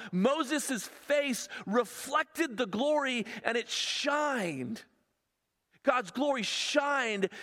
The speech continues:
reflecting off of Moses, where he had to wear a veil over his face. And the only difference here is that for Jesus, he was not reflecting the glory of God.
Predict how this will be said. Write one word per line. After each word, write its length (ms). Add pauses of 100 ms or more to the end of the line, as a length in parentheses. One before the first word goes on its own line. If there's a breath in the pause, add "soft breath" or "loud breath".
(140)
reflecting 640
off 320
of 160
Moses, 440
where 100
he 80
had 160
to 180
wear 220
a 120
veil 640
over 260
his 340 (200 loud breath)
face. 420 (200 loud breath)
And 120
the 60
only 160
difference 540
here 420 (140 loud breath)
is 140
that 120
for 160
Jesus, 520
he 120
was 220
not 200
reflecting 580
the 60
glory 360
of 100
God. 340